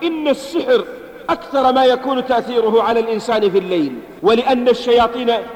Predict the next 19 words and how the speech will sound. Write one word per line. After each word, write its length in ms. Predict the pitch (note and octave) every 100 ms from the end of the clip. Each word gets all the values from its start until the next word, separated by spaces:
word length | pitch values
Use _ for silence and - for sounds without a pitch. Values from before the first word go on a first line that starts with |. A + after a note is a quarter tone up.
| -
تعمل، 360 | D4+ B3 B3 A3+
فأنت 360 | A3+ B3+ B3 A#3+
تستعيذ 680 | A#3+ A3 A#3+ A3+ C4+ A3+
بالله 360 | G#3+ A#3+ B3 E3+ - - F#3+
من 200 | B3+ A3
شر 440 | - D4 A#3 A#3
غاسق 500 | G#3 G#3 - F#3+ G3 F#3+
إذا 180 | E3+ D#3
وقب، 300 | C#3+ - A2+ - - -
ثم 240 | A#3+ A#3
تستعيذ 560 | A#3 A3+ - A3 A#3 A3
كذلك 460 | A#3 A3+ A3+ G#3+
شر 280 | - A#3 G#3
النفاثات 680 | G#3+ G#3+ - G#3+ G3 G3 F#3
في 140 | E3+
العقد، 380 | E3+ F#3 - C#3 - -
وهي 220 | G3+ A3
السح-، 400 | G#3+ - A3 -
السحر 480 | F#3 - C#4 A#3